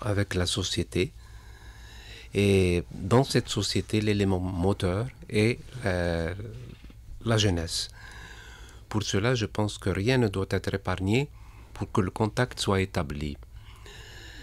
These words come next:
Mais la jeunesse est quelque chose de très important en ce sens que c'est l'avenir.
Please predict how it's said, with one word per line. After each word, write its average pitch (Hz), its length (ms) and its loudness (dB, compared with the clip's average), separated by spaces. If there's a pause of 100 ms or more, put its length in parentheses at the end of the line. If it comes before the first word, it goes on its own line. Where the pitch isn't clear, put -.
(200)
Mais 98 100 4
la 107 140 4
jeunesse 123 360 2
est 117 60 -2
quelque - 240 -2
chose 127 240 0
de 92 240 4 (800)
très 113 320 2
important - 540 0
en 107 100 2
ce 104 160 0
sens 139 300 -4
que - 100 -10
c'est 101 160 2
l'avenir. 85 540 2